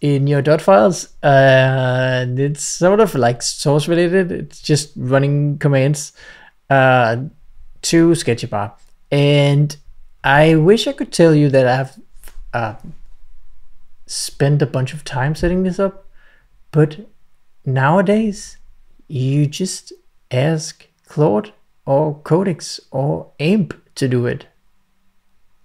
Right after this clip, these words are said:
So yeah, I barely know how it works,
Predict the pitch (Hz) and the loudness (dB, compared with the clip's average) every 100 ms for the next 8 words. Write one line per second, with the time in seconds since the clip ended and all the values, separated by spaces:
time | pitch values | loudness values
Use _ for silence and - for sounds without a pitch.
0 | _ - 170 170 165 170 165 160 _ _ | _ -2 2 4 6 4 2 -2 _ _
1 | _ _ _ _ - 233 165 - - - | _ _ _ _ -2 2 2 -2 -20 -20
2 | - 220 220 208 190 165 160 175 170 151 | -4 -2 2 4 4 4 2 2 2 2
3 | 143 131 120 117 117 - - | 2 2 2 0 -2 -6 -8